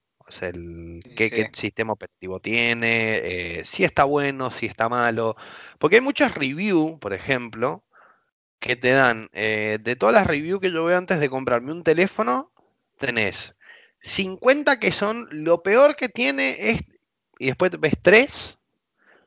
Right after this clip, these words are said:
Speaker 1: lo
Speaker 2: <laughs>
Speaker 1: mejor que tiene y te hacen una comparativa entre uno y otro, cuál es el mejor, cuál es el peor, que cambian muy pocas cosas también. Cambian, eh, algunos componentes, pero muy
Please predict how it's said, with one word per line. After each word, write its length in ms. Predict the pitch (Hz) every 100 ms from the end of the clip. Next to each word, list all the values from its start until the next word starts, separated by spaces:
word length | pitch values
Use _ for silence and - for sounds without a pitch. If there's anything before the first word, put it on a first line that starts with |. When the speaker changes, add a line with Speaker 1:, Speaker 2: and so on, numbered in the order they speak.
| _ _
Speaker 1:
lo 240 | 151 202
Speaker 2:
<laughs> 0 |
Speaker 1:
mejor 460 | 208 208 - 277 311
que 140 | 262 -
tiene 560 | - 285 277 277 269 269 - - -
y 100 | 131
te 100 | 127
hacen 220 | - 175
una 160 | 190 190
comparativa 880 | 156 131 127 123 180 180 170 156 127
entre 320 | 135 131 123
uno 260 | 165 175
y 120 | 156 160
otro, 340 | 175 - 143
cuál 200 | - 180
es 120 | 160
el 120 | 135
mejor, 420 | 120 113 180 175 151
cuál 180 | 160
es 140 | 175 -
el 120 | 120
peor, 440 | 110 117 156 151 - - - - _ _
que 120 | -
cambian 300 | - 269 240
muy 140 | 233
pocas 300 | 214 240 180
cosas 380 | - 208 147 127
también. 520 | 113 110 117 104 95 _ _ _
Cambian, 420 | - 165 180 170 -
eh, 180 | - - _ -
algunos 500 | - - - 160 175
componentes, 920 | - 123 117 117 143 160 170 160 156 127 -
pero 180 | 113 117
muy 540 | 147 180 214 226 202